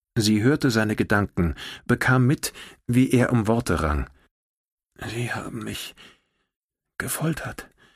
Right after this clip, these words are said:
Ich kann mich nicht bewegen. Hilf mir. Werdet ihr mir helfen?“ „Wir sind hier, um zu helfen.“ Sie steckte das Schwert ein und beobachtete seine Miene.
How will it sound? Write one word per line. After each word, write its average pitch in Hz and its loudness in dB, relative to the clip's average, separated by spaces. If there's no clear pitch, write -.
Ich 196 -8
kann 175 -4
mich 240 0
nicht - -2
bewegen. - -2
Hilf 165 0
mir. 139 -4
Werdet 123 2
ihr 185 0
mir 190 0
helfen?“ - -2
„Wir 135 4
sind 131 4
hier, 151 4
um 104 2
zu - 2
helfen.“ 98 2
Sie 98 4
steckte - -2
das 98 2
Schwert 90 0
ein 90 0
und 120 2
beobachtete 110 0
seine 90 0
Miene. 69 -2